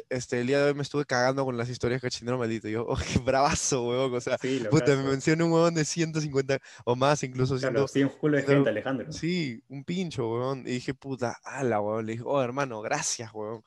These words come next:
Speaker 1: Porque me hizo subir como dos mil seguidores. Y dije, "Puta, huevón, te pasaste, man". Así que ese fue otro empujón que tuve. Un montón de gente me descubrió por ahí.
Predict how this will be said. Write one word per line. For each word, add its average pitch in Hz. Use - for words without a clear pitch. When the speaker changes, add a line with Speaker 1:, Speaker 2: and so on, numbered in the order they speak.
Speaker 1:
Porque 123
me 135
hizo 160
subir 139
como 143
dos 113
mil 135
seguidores. 135
Y 135
dije, 131
"Puta, 120
huevón, 107
te 110
pasaste, 113
man". 92
Así 110
que 113
ese 127
fue 139
otro 139
empujón 123
que 120
tuve. 120
Un 143
montón 139
de 143
gente 139
me 143
descubrió 113
por 120
ahí. 104